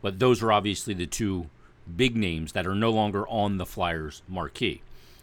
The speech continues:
There's been some additions, whether that be Garnet Hathaway or obviously Mark Stahl, Sean Walker, and others,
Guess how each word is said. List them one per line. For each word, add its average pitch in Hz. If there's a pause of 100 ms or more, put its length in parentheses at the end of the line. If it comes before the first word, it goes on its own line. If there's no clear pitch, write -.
There's 95
been 104
some 101
additions, 101
whether 92
that 85
be 85
Garnet 73
Hathaway 110
or 67 (540)
obviously 76
Mark 69
Stahl, 120 (300)
Sean 80
Walker, 110 (440)
and 92
others, 110